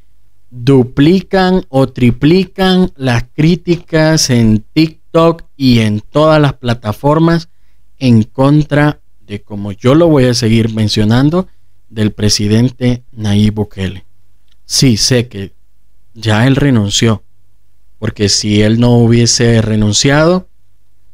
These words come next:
pues no estaría haciendo esa inscripción. Pero sí, l-, para que esto pueda ser legal, él tuvo que haber renunciado a su cargo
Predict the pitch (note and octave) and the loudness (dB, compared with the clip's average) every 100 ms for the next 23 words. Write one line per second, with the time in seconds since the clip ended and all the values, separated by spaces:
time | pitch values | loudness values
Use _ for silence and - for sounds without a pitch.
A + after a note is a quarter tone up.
0 | - - - G2+ G2 F#2+ F2+ - - - | -20 -20 -6 -2 0 0 -2 -6 -6 -14
1 | - - - - - - - - - - | -20 -20 -20 -20 -20 -20 -20 -20 -20 -20
2 | - G2+ G2+ - G2+ G2+ G2+ G2 - G#2 | -8 -2 -2 0 0 2 2 0 0 -2
3 | G2+ F#2+ G2 - - G2+ - F3+ F3 - | -2 -6 -6 -8 -10 -10 -4 0 0 -4
4 | - - - - - - - - A2+ A2 | -14 -20 -20 -20 -20 -20 -20 -6 0 2
5 | G#2 G2 - C3 G#2 - - - A2+ A2 | 2 0 0 0 0 -6 -20 -10 0 0
6 | A2 - G#2+ G#2 - G#2 A2 - A#2+ B2 | 0 -2 -2 -2 -2 0 0 -2 -6 -2
7 | A#2 A2+ - A2+ A2+ G#2+ A2 D#3+ F3+ A#2 | 0 0 0 0 2 0 0 2 2 0
8 | - A2+ A2 A2 G#2 G2+ G#2 G#2 G#2 - | 0 2 2 2 0 2 0 0 0 0
9 | A#2 A#2+ A#2 B2+ D#3 D3+ D3+ E3+ | 2 2 0 -2 -2 0 0 -2